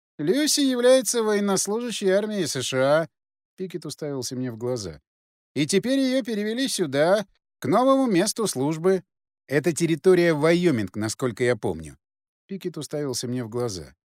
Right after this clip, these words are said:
«Вайоминг входит в состав Соединённых Штатов Америки и официально оттуда не выходил. Так что юридически это наша территория.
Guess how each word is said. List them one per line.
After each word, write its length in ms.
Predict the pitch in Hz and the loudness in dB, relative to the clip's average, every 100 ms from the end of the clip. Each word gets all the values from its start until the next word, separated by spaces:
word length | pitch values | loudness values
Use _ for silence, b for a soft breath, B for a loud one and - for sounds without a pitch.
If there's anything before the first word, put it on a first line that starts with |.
| _ _ _ _ _ | _ _ _ _ _
«Вайоминг 720 | 117 185 233 277 311 311 285 - | 0 2 4 4 6 6 4 -2
входит 420 | - 269 262 214 | 2 2 2 -2
в 60 | |
состав 420 | 226 214 - 240 196 | 0 0 2 0 2
Соединённых 680 | 196 180 175 196 240 226 | 4 4 2 0 0 -4
Штатов 400 | - 208 196 175 | 0 0 0 0
Америки 500 | 160 160 220 226 202 | 0 0 -2 -4 0
и 40 | 180 | 0
официально 760 | 151 156 135 180 220 240 220 | 0 -2 -2 0 0 0 -2
оттуда 420 | 170 - 226 202 | -2 -2 -2 0
не 120 | 165 196 | 2 0
выходил. 640 | 202 120 110 117 120 120 B B B - | -2 -2 -4 -4 -6 -8 B B B 0
Так 180 | 285 | 0
что 160 | - 262 | 2 0
юридически 800 | 226 220 208 180 214 233 - 240 | 2 2 2 0 -2 -2 -2 -2
это 200 | 214 240 | -4 -4
наша 300 | 247 - 123 | -4 -4 -4
территория. 640 | 139 131 131 110 104 95 | -4 -4 -4 -4 -4 -8